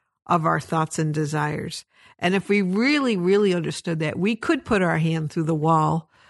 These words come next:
of a house or anything solid, knowing that it was a thought wave. It's only a thought wave that we're creating. But how incredible it is that we can make it look so solid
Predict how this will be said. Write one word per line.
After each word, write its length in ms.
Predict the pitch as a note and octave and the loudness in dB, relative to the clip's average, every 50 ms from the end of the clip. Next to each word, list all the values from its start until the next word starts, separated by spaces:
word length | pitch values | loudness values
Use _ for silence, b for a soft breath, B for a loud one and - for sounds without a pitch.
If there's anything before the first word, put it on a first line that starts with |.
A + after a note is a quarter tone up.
| b b b | b b b
of 140 | E3 E3 E3+ | 0 2 2
a 80 | D#3+ | 0
house 460 | D3 - E3+ D#3+ E3 F3 F3+ - - | 2 2 2 2 2 0 -2 -4 -4
or 120 | D#3+ D#3+ - | -4 -4 -4
anything 420 | - F3 F#3 F#3 E3 - E3 D#3+ | -2 -2 -2 -2 -2 -4 -6 -8
solid, 580 | D#3 - - E3 D#3+ D#3 D#3+ E3 E3 D#3+ D#3+ F3 | -8 -6 -2 -2 0 0 0 -2 -4 -4 -2 -2
knowing 500 | E3+ F3+ F#3+ G3 G#3 G#3 G3 F3+ F3 D#3+ | 0 2 2 4 4 2 2 2 0 0
that 380 | E3 E3 E3 E3 D#3+ D3 _ _ _ _ _ _ _ | -2 -2 -2 -2 -2 -4 _ _ _ _ _ _ _
it 160 | - E3+ D#3+ - | -4 -4 -2 0
was 200 | F#3 F3+ E3 F3 | 0 0 0 -2
a 60 | E3+ | -4
thought 540 | - - - - F#3+ G3+ A3+ A3+ - - _ _ - | -6 -6 -2 2 2 2 2 2 -2 -6 _ _ -4
wave. 600 | F#3+ E3+ E3 D#3+ D#3 D#3+ D#3+ D3+ D#3 D3+ - _ _ _ | -2 0 0 0 0 -2 -4 -6 -8 -10 -14 _ _ _
It's 120 | - - - | -16 -10 -4
only 360 | - G3+ G#3+ A#3 A#3 A3 - | 0 0 2 2 2 0 0
a 80 | F3 F3+ | -2 -4
thought 500 | - - - - F#3+ F#3+ G3+ - - - | -6 -6 -4 0 0 2 2 0 -2 -4
wave 300 | E3 D#3 D#3+ - D#3+ F3 | -2 -2 -2 -2 -2 -2
that 180 | D#3+ E3 E3 | -4 -2 -2
we're 160 | F3 E3+ E3+ | -2 -2 -2
creating. 680 | D#3+ - - E3+ E3+ F3+ F#3+ G3 G3+ F3+ D#3+ D3+ D3+ - b b b b b b b | -4 -4 -4 0 2 2 4 4 4 2 0 -2 -6 -10 b b b b b b b
But 240 | - F#3 E3+ - - _ _ _ | 0 0 0 0 -6 _ _ _
how 240 | - - C4 C#4 C#4 | 2 4 4 4 4
incredible 500 | C4 - - C4+ B3+ B3+ A3+ G#3+ G#3 G3+ | 2 0 0 0 2 2 2 4 4 4
it 140 | G3 F#3 | 4 4
is 200 | G#3 G#3 G#3 G3 | 4 4 4 4
that 140 | F3+ F#3 - | 2 0 0
we 100 | E3+ F3+ | 0 -2
can 160 | F3 - F3 | 0 -2 -2
make 220 | E3 E3+ F3 F3 F3+ | 0 0 -2 -2 -4
it 80 | D#3 | -4
look 200 | D#3+ E3 F3+ F3 | -2 -4 -4 -4
so 160 | - - D#3+ D#3 | -4 -6 -4 -4
solid 680 | - - - - F3+ F3 F3 F3 F3 F3 E3+ E3 D#3+ | -4 -4 -2 0 2 2 4 4 2 2 0 -2 -4